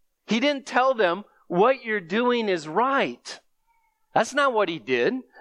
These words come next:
That's not how he got them to come to him.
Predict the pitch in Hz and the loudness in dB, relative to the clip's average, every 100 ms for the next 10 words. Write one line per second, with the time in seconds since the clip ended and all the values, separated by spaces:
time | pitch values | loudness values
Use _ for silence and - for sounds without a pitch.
0 | - 180 247 247 254 226 180 185 170 156 | 0 0 0 -2 -2 -2 -2 -2 -2 -6
1 | 170 147 147 147 135 131 131 156 - _ | -4 0 0 0 -2 0 0 -4 -14 _
2 | _ _ _ _ - - 165 156 131 _ | _ _ _ _ -12 -2 0 0 -2 _
3 | _ - 165 147 143 135 - _ _ _ | _ -4 0 0 0 -6 -14 _ _ _
4 | - 147 135 139 190 240 | -2 -2 0 -2 -2 -6